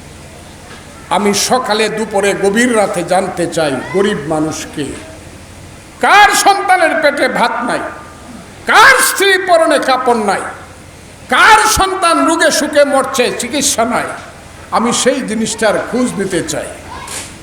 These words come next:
আমি ফজলুর রহমান, এই কারণেই আমার জীবনটা হয়েছিল, আমার জীবনটা এই কারণেই সৃষ্টি হয়েছিল। আমি আপনাদের কাছে জানতে চাই,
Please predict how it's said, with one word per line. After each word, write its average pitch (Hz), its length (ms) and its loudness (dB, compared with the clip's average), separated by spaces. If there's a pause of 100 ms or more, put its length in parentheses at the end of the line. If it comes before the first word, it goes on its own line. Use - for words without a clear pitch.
(420)
আমি 175 240 2
ফজলুর 156 460 -4
রহমান, 120 360 -4 (480)
এই 190 140 4
কারণেই 202 420 0
আমার 165 320 0
জীবনটা 160 440 -2
হয়েছিল, 139 420 -8 (680)
আমার 320 380 4
জীবনটা 294 400 4
এই 269 220 4
কারণেই 254 340 2
সৃষ্টি - 400 -2
হয়েছিল। 160 440 -2 (680)
আমি 311 240 2
আপনাদের 269 480 2
কাছে 226 260 0
জানতে 208 400 0
চাই, 127 260 -6